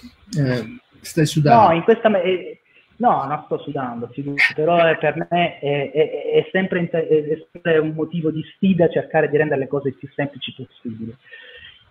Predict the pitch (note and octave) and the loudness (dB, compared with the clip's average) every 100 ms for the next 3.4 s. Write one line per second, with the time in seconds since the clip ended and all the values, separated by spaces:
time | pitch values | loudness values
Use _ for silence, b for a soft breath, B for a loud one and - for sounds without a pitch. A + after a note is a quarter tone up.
0 | - A3+ B3+ G#3+ G3 C4 C4 G3 F3 C#3 | 0 2 6 6 8 4 4 2 4 2
1 | A#2+ - B2 A#2+ F3 F#3+ F3+ D#3+ C#3+ - | -2 -2 -2 0 2 4 6 4 2 -2
2 | D#3 B2+ B2 E3+ - - C3+ B2 A#2 C3+ | 0 4 4 2 0 -16 -8 -8 -4 -2
3 | B2 G#2+ - A#2 | 0 -2 -6 -10